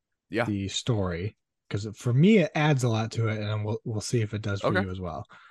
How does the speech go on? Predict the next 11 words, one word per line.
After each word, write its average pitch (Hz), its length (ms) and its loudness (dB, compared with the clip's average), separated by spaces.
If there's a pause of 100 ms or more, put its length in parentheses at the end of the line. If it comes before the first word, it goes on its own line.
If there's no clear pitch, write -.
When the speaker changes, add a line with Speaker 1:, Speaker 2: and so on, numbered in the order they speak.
(320)
Speaker 2:
Uh, 123 260 2
so 131 140 0
this 147 260 4
is 147 240 6
Richard 151 380 4
Applegate, 131 520 2 (220)
uh, 104 280 -2
from 107 260 -6
Servants 127 400 0
and 131 120 -2
Kings, 117 680 -2